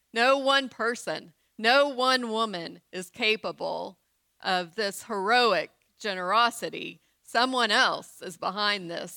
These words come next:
Something else is behind this. Psalm one forty-five that Lynn and Carolyn read earlier says, "The Lord is good to all." The Lord is, has compassion over all that he has made.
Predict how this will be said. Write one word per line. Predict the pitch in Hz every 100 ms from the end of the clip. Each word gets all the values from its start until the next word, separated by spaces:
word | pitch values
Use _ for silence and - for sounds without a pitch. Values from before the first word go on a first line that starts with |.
| - -
Something | - 277 294 269 220
else | 185 160 170 - -
is | 180 165
behind | - 175 175 175 202
this. | - - - _ _ _ _ _ _ _ _ _ _ _ _ _ _ -
Psalm | 220 226 220
one | 226 240 247
forty-five | 254 240 196 - 214 214 214 185
that | 180 202
Lynn | 208 214
and | 202 202
Carolyn | 233 214 214 208 196 185
read | 196 190 -
earlier | 190 196 190 185 190
says, | - 202 190
"The | 208 196
Lord | 190 214 226 247 254 -
is | - 185 - -
good | 254 277 277 226
to | - 240 208
all." | 175 175 - 170 190 _ _ _ _ -
The | 226
Lord | 254 262 269 247
is, | 233 - - _ _ _ _ -
has | 262 247
compassion | - 254 226 - 262 285 302 - 202 170 175 -
over | 220 214 214 202
all | - 226 269 277 233
that | 190 175
he | 196 208
has | 180 175 185
made. | 170 165 160 170